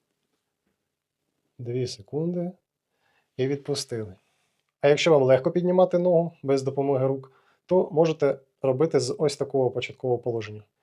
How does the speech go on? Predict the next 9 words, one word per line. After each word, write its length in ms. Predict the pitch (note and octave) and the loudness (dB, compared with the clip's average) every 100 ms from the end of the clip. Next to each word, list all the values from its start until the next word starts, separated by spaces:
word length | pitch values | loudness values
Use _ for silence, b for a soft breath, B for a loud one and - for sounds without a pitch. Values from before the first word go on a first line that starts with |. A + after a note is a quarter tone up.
| _ _ _ _ - | _ _ _ _ -10
Звідси 460 | B2 C#3+ B2+ A#2 F#2+ _ _ _ | -2 -2 -2 -10 -16 _ _ _
піднімаємо 600 | C3+ B2+ C3 B2+ A#2 A#2 | -10 -4 -2 -2 -2 -4
ножку, 500 | C#3+ F#3+ F#3+ - F3+ - _ _ _ _ _ | -4 -4 -4 -8 -10 -10 _ _ _ _ _
беремо 420 | B2 A#2 C#3 F3+ F#3 _ _ _ _ - | -12 -6 -4 -4 -6 _ _ _ _ -8
за 180 | A#2+ | -6
коліно. 520 | A2 A#2 B2 F3 F#3+ F3 _ _ _ _ _ _ _ _ _ _ | -6 -6 -4 -4 -4 -8 _ _ _ _ _ _ _ _ _ _
Раз, 540 | - A#2+ G2 - - - - | -8 -8 -8 -10 -12 -18 -20
два, 400 | A#2+ C#3+ F#3 F#3+ _ _ _ _ _ - | -8 -4 -4 -6 _ _ _ _ _ -10
відпускаємо. 760 | C3 C3+ C3+ - C3 A2+ G#2 G2 | -8 -6 -8 -6 -6 -8 -8 -16